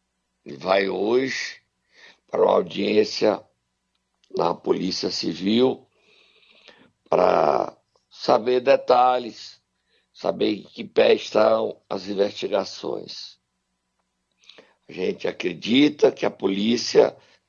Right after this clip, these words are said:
dará as respostas que o Ceará cobra e exige. Vinte e sete dias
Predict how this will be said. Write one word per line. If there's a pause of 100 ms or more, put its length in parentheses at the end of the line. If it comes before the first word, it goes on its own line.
(300)
dará
as
respostas
que
o
Ceará
cobra
e
exige. (1200)
Vinte
e
sete
dias